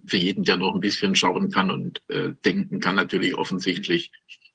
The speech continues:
Ich habe wirklich den Eindruck, dass weite Teile der Kirche ihre Botschaft vergessen haben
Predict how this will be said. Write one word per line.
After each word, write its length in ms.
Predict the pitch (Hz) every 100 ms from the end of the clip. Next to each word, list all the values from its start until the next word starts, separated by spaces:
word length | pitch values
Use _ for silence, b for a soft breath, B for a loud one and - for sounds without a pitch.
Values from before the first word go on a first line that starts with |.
| _ _ _ _
Ich 160 | - 156
habe 160 | 202 147
wirklich 260 | 143 147
den 140 | - 110
Eindruck, 380 | 104 117 120
dass 260 | - 90 -
weite 580 | 95 147 151 147 131 143
Teile 360 | - - 95 110
der 120 | -
Kirche 380 | - 87 85 87
ihre 280 | 85 - -
Botschaft 720 | 87 90 - - - - - _ _ _ _ _ _ _
vergessen 460 | - 90 87 92 87
haben 320 | 85 -